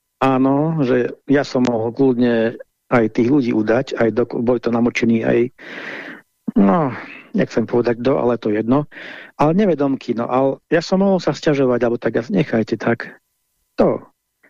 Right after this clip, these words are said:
nevedia, čo činia. A Pán Boh to obráti na dobré. A že keď aj niekto, dajme tomu aj kňazi, keď robia nejakú chybu, tak alebo onak, vždy treba, ako, aj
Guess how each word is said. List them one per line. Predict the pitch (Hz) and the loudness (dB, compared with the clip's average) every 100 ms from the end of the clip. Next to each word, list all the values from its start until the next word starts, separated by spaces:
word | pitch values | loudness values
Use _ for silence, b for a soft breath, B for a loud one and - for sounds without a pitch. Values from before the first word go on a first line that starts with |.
| b _ _ | b _ _
nevedia, | 156 147 123 | 2 4 0
čo | - 110 | -2 -4
činia. | - 113 110 104 - _ | -2 -2 -2 -6 -10 _
A | 139 | -2
Pán | 135 196 233 | 0 2 2
Boh | 214 202 | 0 -2
to | - 170 | 0 0
obráti | 151 147 - | 2 0 0
na | 135 | 0
dobré. | 139 - 110 107 - B B B B | 0 0 -4 -6 -14 B B B B
A | 135 | 0
že | 131 156 | 2 0
keď | 185 165 | -2 0
aj | 165 147 | 0 2
niekto, | 180 185 - 143 127 - _ _ _ - | 0 -2 -2 -2 -2 -8 _ _ _ -4
dajme | 139 135 | 0 0
tomu | 135 123 123 - | 0 0 0 0
aj | 127 120 | 0 0
kňazi, | 117 180 175 104 98 - _ _ _ _ | 2 2 2 0 -6 -12 _ _ _ _
keď | - 117 123 | -4 -4 0
robia | 117 113 110 | 0 2 0
nejakú | 110 113 117 | 2 0 -2
chybu, | 104 - 202 135 - _ _ _ _ B B B B B _ _ _ _ _ - - | -6 0 0 -2 -14 _ _ _ _ B B B B B _ _ _ _ _ -18 0
tak | 147 143 | 2 2
alebo | 131 117 | 0 0
onak, | 127 120 120 - | 0 -2 -2 -8
vždy | 104 117 123 208 | -6 -2 2 0
treba, | - 156 127 127 - | 2 0 2 -2 -2
ako, | 113 123 123 120 - - - | -4 0 2 2 -2 -12 -16
aj | - | -2